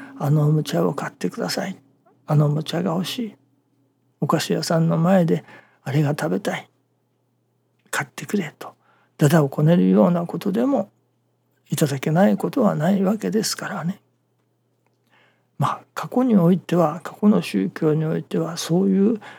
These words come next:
だだをこねるようないただき方で神様からいわゆるご利益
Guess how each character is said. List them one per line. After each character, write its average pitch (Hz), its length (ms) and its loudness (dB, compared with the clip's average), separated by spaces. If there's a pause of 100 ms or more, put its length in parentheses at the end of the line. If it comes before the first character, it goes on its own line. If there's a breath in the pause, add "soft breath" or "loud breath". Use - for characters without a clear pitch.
(180 loud breath)
だ 151 120 2
だ 180 140 8
を 151 80 4
こ 156 160 0
ね 170 160 4
る 196 160 0
よ 185 160 4
う 175 40 2
な 160 160 0
い 165 120 -4
た - 100 -8
だ 160 160 -4
き - 100 -18
方 147 280 -6
で 190 200 -4 (140)
神 151 220 -2
様 156 300 -6
か 156 120 -4
ら 165 220 -6 (520)
い 165 80 2
わ 175 160 4
ゆ 214 60 -2
る 180 160 -2
ご 175 160 2
利 165 140 0
益 139 100 -8